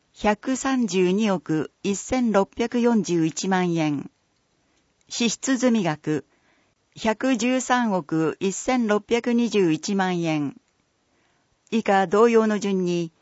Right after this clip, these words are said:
円は省略して読みます。総務費、五十六億六千六百四十三万。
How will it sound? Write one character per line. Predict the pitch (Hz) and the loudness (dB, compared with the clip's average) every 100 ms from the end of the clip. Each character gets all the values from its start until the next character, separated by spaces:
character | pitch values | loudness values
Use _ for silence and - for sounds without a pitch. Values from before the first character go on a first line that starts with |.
| _ _ _ - | _ _ _ 0
円 | 240 202 | 2 2
は | 180 | 0
省 | 185 208 226 | 0 0 0
略 | 220 214 | 0 -2
し | - | -4
て | 196 | -2
読 | 190 170 | -2 0
み | 160 | -2
ま | 147 | -2
す。 | 151 - - _ _ _ _ _ _ _ _ _ _ _ _ _ _ | -6 -12 -16 _ _ _ _ _ _ _ _ _ _ _ _ _ _
総 | - - 254 262 | -8 2 4 4
務 | 247 | 0
費、 | - 147 - _ _ _ _ _ _ _ | -2 -4 -4 _ _ _ _ _ _ _
五 | - 202 | 4 6
十 | 196 262 262 | 6 4 4
六 | 240 240 233 | 2 4 2
億 | 180 165 160 - | 2 0 -2 0
六 | 202 202 | -2 -2
千 | - 262 240 | 0 0 2
六 | 208 208 | 0 0
百 | 240 240 240 | -2 0 0
四 | 233 226 | 2 2
十 | 170 175 | 0 -2
三 | 170 185 190 185 | -2 -4 -2 -2
万。 | 160 139 | -2 -4